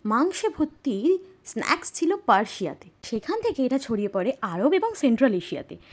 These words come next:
তারপর দিল্লি সালতানাতের সময় তেরোশো শতাব্দীতে এটা পৌঁছায় এসে আমাদের ভারতে। কবি আমির খুসরুর লেখাতেও এই সাম্বুসাকের উল্লেখ পাওয়া যায় কিন্তু।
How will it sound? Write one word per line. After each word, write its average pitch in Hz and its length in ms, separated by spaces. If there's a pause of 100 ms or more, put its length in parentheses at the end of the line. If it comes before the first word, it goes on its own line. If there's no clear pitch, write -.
(140)
তারপর 254 240
দিল্লি 262 280
সালতানাতের 403 480
সময় 392 300 (300)
তেরোশো 185 320
শতাব্দীতে 233 540 (240)
এটা - 140
পৌঁছায় 226 500
এসে - 240
আমাদের 185 360
ভারতে। 180 480 (400)
কবি 359 200
আমির 330 300
খুসরুর 427 360
লেখাতেও 254 560
এই 269 120
সাম্বুসাকের 349 580
উল্লেখ 294 280
পাওয়া 370 200
যায় 392 160
কিন্তু। 185 320